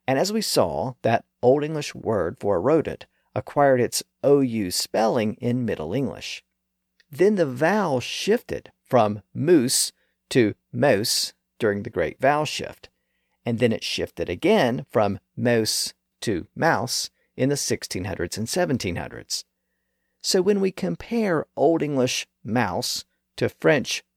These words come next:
mousse, we can see and hear how the Great Vowel Shift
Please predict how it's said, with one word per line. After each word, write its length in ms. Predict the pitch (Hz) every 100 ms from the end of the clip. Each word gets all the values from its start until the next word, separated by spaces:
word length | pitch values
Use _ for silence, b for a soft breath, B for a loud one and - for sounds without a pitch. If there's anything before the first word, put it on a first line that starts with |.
| _
mousse, 560 | 127 165 143 101 - - _ _ _ -
we 120 | 160
can 180 | 170 156
see 400 | - - 240 233
and 80 | 165
hear 340 | - 165 139
how 200 | 117 123
the 100 | 117
Great 320 | 113 113 90
Vowel 300 | - 170 196
Shift 440 | 185 - 113 104